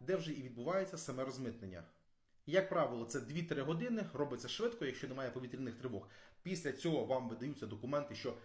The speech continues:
ваш автомобіль розмитнено. Спеціальні форми М Д два та М Д шість. З цими документами далі ви їдете робити сертифікат відповідності, і вже з сертифікатом відповідності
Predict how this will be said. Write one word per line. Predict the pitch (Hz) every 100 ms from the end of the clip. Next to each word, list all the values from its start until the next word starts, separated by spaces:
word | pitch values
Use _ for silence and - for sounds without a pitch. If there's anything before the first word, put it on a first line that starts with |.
| -
ваш | - 101 139 160 165 -
автомобіль | 143 - 131 120 120 156 - -
розмитнено. | 120 98 143 139 107 92 - - -
Спеціальні | - 160 233 226 214 170
форми | - 147 - 95 - 147
М | 131 123
Д | 123
два | 131 202 233 226 -
та | 151
М | 135
Д | 123
шість. | - 101 - - - -
З | -
цими | 220 226
документами | 220 208 208 202 190 180 165
далі | 123 127 131 117
ви | 110
їдете | 123 120 113
робити | 113 107 107
сертифікат | 104 - - 120 117 131 117 -
відповідності, | 123 123 156 233 233 233 226 220 - -
і | 202
вже | 214 190
з | -
сертифікатом | - - 131 127 143 - 113
відповідності | 113 175 240 240 - 208